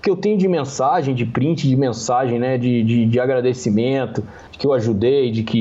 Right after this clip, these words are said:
isso, que aquilo, isso é muito, isso é muito bacana, né? Isso eu acho que é bacana em qualquer área, qualquer lugar, né? Quando você tem um, um, um, não só um reconhecimento, mas que você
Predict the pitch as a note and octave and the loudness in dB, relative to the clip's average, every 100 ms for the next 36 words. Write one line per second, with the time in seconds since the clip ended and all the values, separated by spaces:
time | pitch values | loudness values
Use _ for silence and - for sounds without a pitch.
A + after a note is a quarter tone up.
0 | B2+ C3+ - B2+ - C#3 D3+ F#3 F3+ G3+ | 2 0 -2 -4 0 -2 -2 0 0 0
1 | G#3 - C#3 F3 E3 F#3 F#3 F#3 F3+ - | -2 0 -2 0 0 0 0 0 -2 -2
2 | C3 C3 B2 A#2+ A#2+ A#2 C#3+ C3+ C3 - | -2 0 0 0 -2 0 2 2 0 -2
3 | D#3+ F3 F3+ G3 G#3 G#3 F3+ G3+ D#3 C3 | -2 -2 -2 -2 0 0 -2 0 0 0
4 | - C3+ - - - C3 D#3 D3+ A#2 A#2+ | 0 -2 -6 -12 -6 -2 0 0 0 0
5 | C3+ B2+ A#2 B2+ B2 A2+ A2+ - - A#2+ | 0 -2 -2 0 0 -2 -8 -18 -8 -6
6 | A#2 C#3 B2+ A#2+ C3 B2 A#2+ A#2+ A#2 B2+ | -2 -2 0 0 0 0 2 2 2 0
7 | A#2+ D3 F3 F#3 F3 E3 D#3+ D#3+ D3+ C#3+ | 0 0 0 0 0 0 0 0 0 0
8 | C#3 E3 - - - - - C3+ C#3 - | 0 0 -4 -16 -18 -16 -4 -2 -2 0
9 | D#3+ E3 F3 F3 | 0 0 2 0